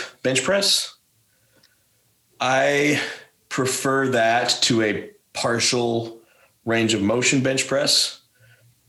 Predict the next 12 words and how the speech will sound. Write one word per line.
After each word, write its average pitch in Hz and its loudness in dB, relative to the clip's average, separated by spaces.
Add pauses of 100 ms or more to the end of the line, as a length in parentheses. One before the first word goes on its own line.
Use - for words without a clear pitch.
(220)
um, 98 0 (500)
because 131 2
you 131 4
still, 175 2
in 147 2
my 147 4
opinion, 98 -2 (360)
you 117 4
still 135 2
wanna 127 2
train 120 0
those 107 0